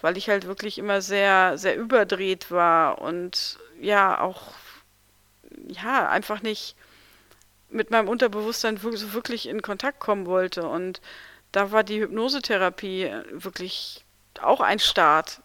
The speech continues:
endlich mal hinzugucken und zu sagen, „Okay, das, was da im Unterbewusstsein schlummert, das ist mächtig,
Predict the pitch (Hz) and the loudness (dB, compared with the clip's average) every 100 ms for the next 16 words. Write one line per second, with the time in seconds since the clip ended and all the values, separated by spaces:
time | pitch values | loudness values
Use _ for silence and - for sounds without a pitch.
0 | _ - 208 196 196 196 185 - 190 - | _ -8 -6 -8 -6 -6 -6 -8 -10 -10
1 | 175 185 180 165 170 - - 190 - 196 | -10 -6 -2 0 -2 -4 -2 -2 -2 -6
2 | - 190 185 208 196 196 196 196 175 185 | -2 -2 -2 -2 -2 -2 -6 -4 -6 -4
3 | - 208 233 240 - - - - _ - | -6 -2 0 0 -2 -20 -20 -20 _ -8
4 | 190 - - 190 233 - 285 294 - - | -8 -8 -4 0 0 0 -4 -4 -6 -16